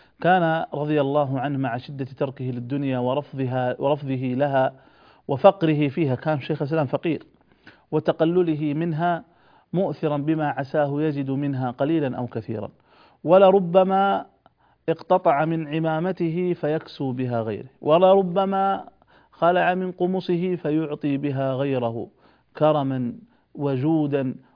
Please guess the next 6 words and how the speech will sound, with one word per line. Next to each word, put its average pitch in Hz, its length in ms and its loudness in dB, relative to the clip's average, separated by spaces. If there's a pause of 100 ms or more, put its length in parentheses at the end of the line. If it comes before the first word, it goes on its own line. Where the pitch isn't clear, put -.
(100)
وهذه 131 600 0
من 131 160 -4
سماحته 127 1200 -4 (460)
وجوده 143 1160 2
رحمه 120 340 -4
الله. 110 260 -4